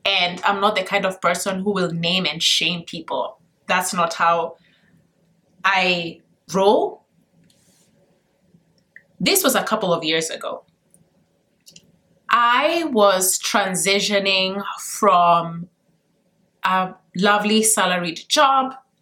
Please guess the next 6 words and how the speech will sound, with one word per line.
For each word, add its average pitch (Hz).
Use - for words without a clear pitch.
and 185
I 208
wanted 185
to 202
explore 226
what 233